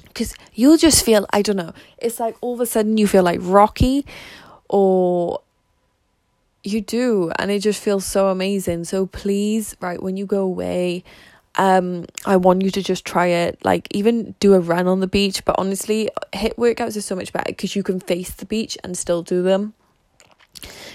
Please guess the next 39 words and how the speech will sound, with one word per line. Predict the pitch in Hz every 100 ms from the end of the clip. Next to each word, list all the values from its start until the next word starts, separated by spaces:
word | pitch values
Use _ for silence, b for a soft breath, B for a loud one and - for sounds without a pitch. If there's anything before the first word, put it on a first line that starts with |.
| B -
Get | 233 240
some | - 254
of | 233
them | 226 220 - -
pre-written | - 220 208 214 - 190
down | 180 175 180 233 - B B -
or | 190
get | 185 190 190
an | 190
app. | 190 -
For | - 196
example, | 185 180 -
I | 185
know | 180
Beachbody, | 175 208 - 202 196
that's | 196 190
what | 180
I | 185
did. | 190 190
I | 180
did | 170
Transform | - - - - - -
twenty | - 208 208 208 202
out | 214
there. | 208
So | 247 277
only | 330 339
twenty | - 190 202 240
minutes | 208 240 - - - B B B B B
hiit | 151
workout | - 190 - 202 -
I |
did. | 196 220 269
But | -
you | 226
can | 208 247
do, | 277 285 269 -
you | 202
know, | 190 202